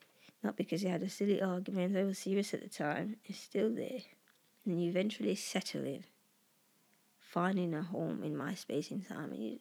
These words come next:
eventually reconnect with that. Reconnecting with that person, that feeling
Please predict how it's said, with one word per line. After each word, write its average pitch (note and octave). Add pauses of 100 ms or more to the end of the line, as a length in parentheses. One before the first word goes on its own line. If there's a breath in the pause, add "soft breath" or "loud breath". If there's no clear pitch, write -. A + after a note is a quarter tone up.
eventually A3 (520 soft breath)
reconnect G#3+ (1800)
with G#3
that. G3 (2500)
Reconnecting A3+ (2000 soft breath)
with G#3+
that - (880)
person, F3+
that - (240)
feeling G#3